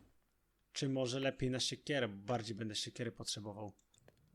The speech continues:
Dobra, tam to się przepala, a ja pójdę jeszcze pokopać. O, jest ta, co to jest? Miedź, tak? Ruda miedzi, dokładnie, ale dużo tego wypada, aż trzy.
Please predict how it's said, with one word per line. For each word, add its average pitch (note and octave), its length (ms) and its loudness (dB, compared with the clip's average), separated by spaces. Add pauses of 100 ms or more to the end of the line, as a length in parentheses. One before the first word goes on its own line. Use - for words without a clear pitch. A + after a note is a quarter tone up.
(1500)
Dobra, A#2+ 180 -2
tam D3 160 0
to C#3+ 100 -2
się C#3+ 140 0
przepala, D3 640 4 (840)
a C3+ 80 2
ja C3+ 100 6
pójdę C3+ 260 0
jeszcze B2 220 2
pokopać. - 600 -10 (340)
O, F#3 340 2
jest E3+ 260 0
ta, D3+ 260 0 (180)
co - 120 -10
to - 160 -8
jest? D#3 220 -2
Miedź, E3+ 320 0
tak? D3+ 220 -4 (1200)
Ruda A#2+ 300 -6
miedzi, A2 340 -4
dokładnie, A2+ 500 -6
ale B2+ 160 -2
dużo E3+ 280 0
tego A2 300 -2
wypada, G#2+ 460 -4
aż - 160 -6
trzy. E3+ 420 0